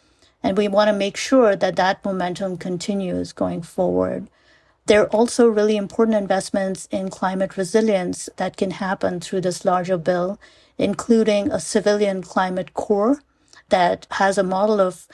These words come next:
ensuring that communities around the country are getting the resources and the technical assistance they need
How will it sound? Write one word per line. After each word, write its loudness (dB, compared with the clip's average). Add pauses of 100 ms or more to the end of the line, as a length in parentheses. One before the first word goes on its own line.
(280)
ensuring 2
that 0
communities -2
around -2
the -6
country -6 (320)
are 4 (120)
getting 4
the 0
resources -2
and -6
the -4
technical -2
assistance -2
they -2
need -6